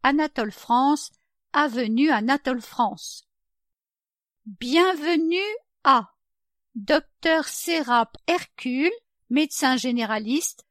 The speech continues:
trente et un rue Gabriel Péri, téléphone zéro un soixante-seize vingt-huit quarante-sept trente et un. Didier Jourde,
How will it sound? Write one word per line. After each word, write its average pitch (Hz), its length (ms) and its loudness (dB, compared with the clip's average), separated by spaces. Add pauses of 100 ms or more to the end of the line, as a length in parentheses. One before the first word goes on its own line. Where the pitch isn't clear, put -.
(160)
trente 311 320 0
et 294 160 2
un 240 200 0
rue 254 200 -4
Gabriel 311 560 0
Péri, 254 540 -4 (420)
téléphone 262 800 0 (160)
zéro 285 480 -2
un 240 240 2
soixante-seize 247 960 -2
vingt-huit 285 600 -2 (480)
quarante-sept 240 880 -2 (140)
trente 359 400 0
et 320 160 2
un. 196 140 -6 (840)
Didier 285 720 0
Jourde, 220 680 -4